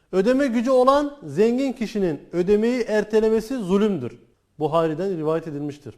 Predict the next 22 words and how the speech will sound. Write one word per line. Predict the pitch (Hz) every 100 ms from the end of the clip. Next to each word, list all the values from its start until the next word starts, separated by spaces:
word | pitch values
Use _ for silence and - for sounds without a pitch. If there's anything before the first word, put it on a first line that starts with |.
| 135
Görüldüğü | 208 294 269 302 302
üzere | 226 190 143 117 - -
kul | 277 269
hakkı | 247 240 262 294 302 - _ _
kişinin | - 196 247 269 269 147
cennet | 143 196 226 269 269
ya | 175 202
da | 220 269 269 - _ 120
cehenneme | 170 185 226 233 262
gidişinde | 233 214 208 - 208 220
önemli | 208 208 226 254
ölçüde | 233 190 - 180 240 247 - _ _
belirleyici | 131 160 214 214 226 233 220 220
bir | 208 175
rol | 226 240
oynamaktadır. | 185 180 180 175 - 139 113 -
Allah'ın | 175 208 214 254 233
huzuruna | 226 220 233 233 226 139 - - _ -
kul | 247 220
hakkı | 226 226 254
ile | 240 220 196
çıkmanın | 214 214 220 262